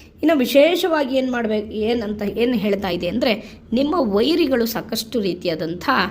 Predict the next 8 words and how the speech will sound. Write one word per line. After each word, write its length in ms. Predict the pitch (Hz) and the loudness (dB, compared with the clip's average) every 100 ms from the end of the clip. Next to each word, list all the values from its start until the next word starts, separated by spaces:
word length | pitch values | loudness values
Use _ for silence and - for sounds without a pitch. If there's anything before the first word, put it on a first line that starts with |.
| - - - - - | -6 -20 -20 -20 -8
ಆ, 220 | 170 175 | -4 -4
ಸಮಸ್ಯೆಗಳನ್ನ 720 | 185 - 202 247 - 226 180 180 | -4 -2 0 0 0 0 0 -2
ಮಾಡ್ತಾ 360 | 202 151 151 151 | -4 -4 -4 -6
ಇರ್ತಾರೆ 600 | 151 - 196 294 - - - - - | -6 -4 -2 -2 -6 -18 -20 -18 -2
ಮತ್ತು 680 | 220 214 - 277 233 233 - - - | 2 2 4 4 2 -2 -12 -20 -4
ನೀವು 140 | 233 233 | -2 2
ಯುಕ್ತಿಯಿಂದ 640 | 220 240 233 330 311 302 349 - | 2 0 -2 2 4 4 2 -2
ಅವ್ರನ್ನ 280 | 220 233 | -2 0